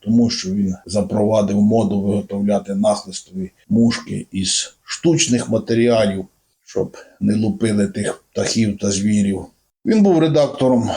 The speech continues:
газети Fleet Street Lond-, London Fishing Gazette, здається, так називалась.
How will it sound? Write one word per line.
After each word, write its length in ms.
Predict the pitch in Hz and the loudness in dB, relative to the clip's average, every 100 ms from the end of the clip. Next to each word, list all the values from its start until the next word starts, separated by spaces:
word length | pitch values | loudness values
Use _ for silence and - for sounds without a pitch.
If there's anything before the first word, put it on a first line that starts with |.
| - | -2
газети 640 | 117 135 120 110 - 143 143 - - _ _ _ _ - 127 | 0 2 2 0 0 0 0 -2 -18 _ _ _ _ -6 2
Fleet 200 | 143 123 | 2 2
Street 580 | - - 123 120 - 104 | -2 0 2 2 -2 0
Lond-, 520 | 127 127 113 104 87 - - | 2 4 2 0 -4 -12 -4
London 440 | 110 135 127 113 110 | 2 4 4 2 0
Fishing 540 | 95 120 117 98 92 - - 92 | 0 2 2 0 -2 -6 -10 -4
Gazette, 460 | 104 139 165 - _ _ _ _ _ - | 0 2 0 -4 _ _ _ _ _ -2
здається, 380 | 131 135 120 120 | 0 0 0 -2
так 280 | 139 120 | -2 0
називалась. 720 | 123 120 127 127 123 110 - | 0 2 2 4 2 0 -4